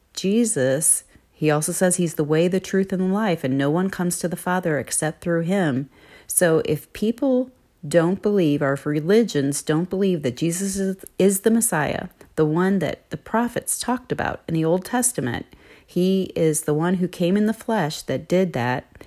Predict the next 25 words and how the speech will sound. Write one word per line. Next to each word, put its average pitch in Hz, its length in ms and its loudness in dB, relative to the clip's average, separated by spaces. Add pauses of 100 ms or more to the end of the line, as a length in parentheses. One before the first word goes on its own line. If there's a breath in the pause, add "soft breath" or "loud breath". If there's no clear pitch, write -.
(440 loud breath)
and 160 420 2 (160)
he 185 280 -2
broke 160 520 0
the 233 80 0
curse 202 560 0 (120)
of 151 180 -4
death 175 320 2
for - 240 -4
all 160 180 2
people, 202 640 -2 (140)
condemnation 185 800 0
for 127 200 -2
all 90 160 -2
people. 139 520 -2 (880 loud breath)
Unless 160 600 0
people 240 320 -2
believe 196 580 2
that, 67 480 -4 (1080)
they 220 160 4
will 247 120 2
not 269 300 2
be 294 220 0
in 247 80 4
God's 160 340 0
kingdom. 262 560 0